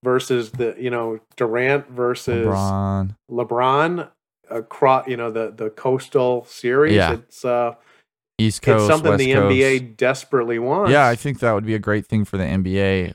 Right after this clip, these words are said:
Speaker 2: Um, it's just the <laughs> odds of it happening with the injury situations, and it doesn't seem like the N B A is, is budging on covid either when it comes to Kyrie. So that one's just at a standstill. It's like he's, uh, knowing him,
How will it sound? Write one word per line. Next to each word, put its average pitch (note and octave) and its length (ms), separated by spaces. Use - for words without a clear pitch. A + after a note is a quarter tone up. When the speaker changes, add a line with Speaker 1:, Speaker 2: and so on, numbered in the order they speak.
Speaker 2:
Um, F2 600
it's G#2+ 240
just - 260
the - 100
<laughs> B2 60
odds B2+ 300
of A2+ 120
it F2+ 120
happening G2+ 500
with F#2 180
the E2+ 140
injury A#2+ 300
situations, G#2+ 640
and F2+ 140
it - 280
doesn't C#3 240
seem C3+ 180
like A#2+ 220
the F2 180
N A2+ 180
B G2+ 180
A B2+ 200
is, G2 320
is G2 100
budging F#2+ 520
on F#2 120
covid F2+ 400
either F#2 380
when F#2 100
it F2 100
comes F#2 220
to - 80
Kyrie. F2+ 540
So - 160
that G2 140
one's G2+ 360
just G#2+ 240
at A2+ 120
a - 60
standstill. G#2 680
It's - 100
like F#2+ 160
he's, B2+ 320
uh, - 60
knowing A#2+ 400
him, A2+ 480